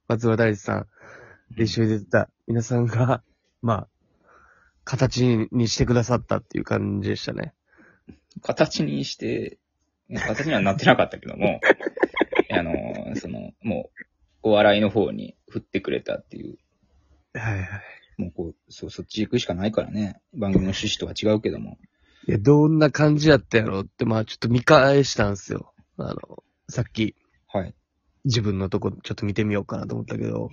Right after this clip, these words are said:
Speaker 2: はい。
Speaker 1: ちょっと見てられへんかったな。
Speaker 2: 第一声、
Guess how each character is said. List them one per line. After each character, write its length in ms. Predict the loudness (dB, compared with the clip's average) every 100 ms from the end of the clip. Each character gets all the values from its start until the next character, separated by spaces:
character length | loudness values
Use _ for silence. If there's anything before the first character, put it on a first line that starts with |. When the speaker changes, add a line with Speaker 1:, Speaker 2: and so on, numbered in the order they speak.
| _
Speaker 2:
は 200 | -8 -8
い。 40 |
Speaker 1:
ち 40 | -10
ょ 20 |
っ 600 | _ _ _ _ _ -10
と 100 | -2
見 160 | 0 6
て 100 | 8
ら 140 | 8
れ 80 | 6
へ 40 |
ん 80 | 0
か 100 | -6
っ 40 |
た 180 | -6 -6
な。 200 | -6 -8 -16 2
Speaker 2:
第 200 | 4 4
一 180 | -2
声、 300 | -4 -4 -4